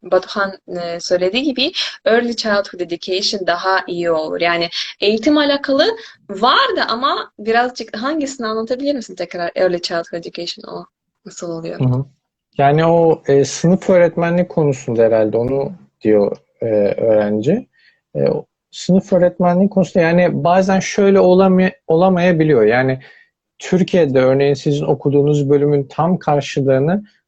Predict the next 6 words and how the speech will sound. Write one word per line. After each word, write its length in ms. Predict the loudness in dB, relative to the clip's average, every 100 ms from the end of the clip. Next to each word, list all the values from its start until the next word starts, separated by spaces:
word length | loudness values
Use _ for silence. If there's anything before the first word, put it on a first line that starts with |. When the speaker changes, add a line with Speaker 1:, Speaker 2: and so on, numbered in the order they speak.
| -8
Speaker 2:
Kore'de 540 | 0 2 2 2 2 0
size 540 | -4 0 2 2 0 -6 _
tam 220 | -2 2
olarak 380 | 4 4 2 0
sunamayabiliyorlar. 1120 | -4 -2 2 2 2 2 4 4 4 2 -2 _ -20 -4
Özellikle 560 | -2 2 2 0 0